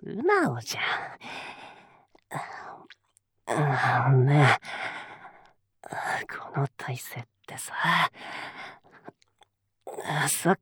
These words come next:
きよりも深く入ってると思わない？<laughs> だよな。この体勢で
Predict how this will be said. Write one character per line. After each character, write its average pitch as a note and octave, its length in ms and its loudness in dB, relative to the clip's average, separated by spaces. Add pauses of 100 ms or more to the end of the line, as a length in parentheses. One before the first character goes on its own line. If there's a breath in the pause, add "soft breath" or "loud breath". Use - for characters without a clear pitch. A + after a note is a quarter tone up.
き - 140 -4
よ - 60 -2
り - 140 -6
も E2+ 200 -4
深 - 380 4
く - 140 2
入 - 260 -2
っ - 40 -8 (160)
て F3 100 4
る - 120 -4
と - 160 -4
思 A#2+ 280 -2
わ D3 140 8
な C#3 300 6
い？ A#3 60 0 (2000 loud breath)
<laughs> - 0 -
だ G3 240 -4 (140)
よ A3 180 -4
な。 D4+ 420 2 (1120 loud breath)
こ - 220 -4
の D3 160 0
体 - 340 -2
勢 E3+ 280 -4
で - 180 0